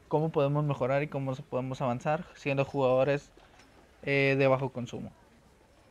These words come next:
Bueno, siendo jugadores de bajo consumo, explicado anteriormente, eh, en mi video anterior, eh,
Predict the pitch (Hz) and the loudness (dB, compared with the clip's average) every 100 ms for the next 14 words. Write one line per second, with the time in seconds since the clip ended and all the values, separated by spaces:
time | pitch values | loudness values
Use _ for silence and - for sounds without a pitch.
0 | _ _ - 127 123 113 - - - - | _ _ -8 -2 -2 -2 -10 -20 -18 -4
1 | 160 165 190 170 165 139 135 143 139 123 | 0 4 4 4 2 4 6 6 4 4
2 | 127 127 127 127 135 135 160 - 139 135 | 2 -2 -8 -6 -4 -4 -4 -6 -8 -6
3 | 123 127 123 123 127 131 135 147 165 175 | -2 -2 -2 -2 -2 0 -2 -2 -4 -4
4 | 156 135 131 127 123 - _ - 135 139 | -6 -6 -4 -4 -8 -12 _ -8 -4 -2
5 | 135 131 127 131 131 131 127 135 190 - | -2 0 0 0 0 -2 -2 -2 -4 -10
6 | - - - - - - - 151 151 156 | -20 -20 -20 -20 -20 -12 -2 2 4 4
7 | 151 | 2